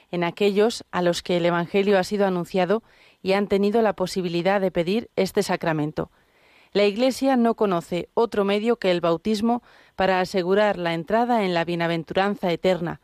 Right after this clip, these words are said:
Por eso está obligada a no descuidar la misión que ha recibido del Señor de hacer renacer del agua y del Espíritu a todos los que pueden ser bautizados. Dios ha vinculado la salvación al sacramento del bautismo.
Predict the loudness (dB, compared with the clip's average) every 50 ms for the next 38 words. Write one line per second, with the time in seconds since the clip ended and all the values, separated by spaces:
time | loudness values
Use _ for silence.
0 | _ _ _ _ _ _ _ _ _ 0 2 2 4 2 2 2 2 2 2 2
1 | 0 0 0 0 0 -2 -4 -2 -2 0 0 0 -2 -2 -2 -4 -2 0 0 0
2 | 0 2 2 0 0 -2 -4 -2 0 2 2 0 0 0 -2 -2 -2 -2 -4 -4
3 | 0 2 2 2 2 0 -2 0 0 0 0 -2 -4 -4 -4 -4 -2 0 2 2
4 | 2 2 0 -2 -4 -4 -4 -2 0 -2 -2 -4 _ _ _ _ _ _ _ _
5 | _ _ 0 2 2 2 2 2 2 2 2 2 0 0 0 -2 0 0 0 0
6 | 0 0 0 0 2 2 0 0 0 0 0 0 -2 -2 -2 -2 -2 -2 -2 -2
7 | 0 0 0 0 0 -2 -2 _ _ _ _ _ _ -4 -4 -2 0 0 2 2
8 | 2 0 0 -2 -2 -2 -4 -2 0 2 2 2 2 0 -2 -2 -2 -2 0 0
9 | 0 0 0 -2 -4 -6 -2 -2 -2 -2 -4 -8 -10 -14 -20 _ _ _ _ _
10 | _ _ _ _ _ _ -6 0 2 2 2 2 0 -2 -2 -2 -4 -2 0 0
11 | 2 2 2 2 0 0 0 0 -2 0 0 0 -2 -2 -2 0 0 0 -2 -2
12 | -4 -2 -2 -2 0 0 0 0 0 2 2 2 2 2 0 -2 -2 -2 -4 -2
13 | -4 -6 -10 -10